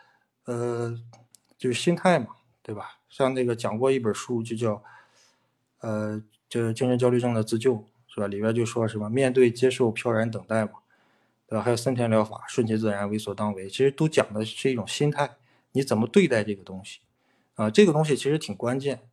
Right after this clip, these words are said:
因为如果说你不知道怎么对待这个东西，它一来你就，哎呦，完了，完了，完了，不行啊，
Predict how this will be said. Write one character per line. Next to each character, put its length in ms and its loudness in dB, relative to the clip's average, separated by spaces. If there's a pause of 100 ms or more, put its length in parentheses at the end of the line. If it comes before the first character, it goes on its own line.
(140)
因 100 0
为 280 2
如 100 2
果 120 4
说 100 2
你 140 2
不 160 -2
知 120 6
道 560 6 (500)
怎 120 -4
么 80 -2
对 140 -4
待 100 0
这 100 -6
个 60 -4
东 160 -8
西， 220 -12
它 140 0
一 100 6
来 300 6
你 120 -2
就， 220 -4 (400)
哎 100 -4
呦， 100 0
完 200 -4
了， 20 -6
完 160 -2
了， 100 -4
完 140 -8
了， 60 -6
不 100 -12
行 160 -10
啊， 120 -12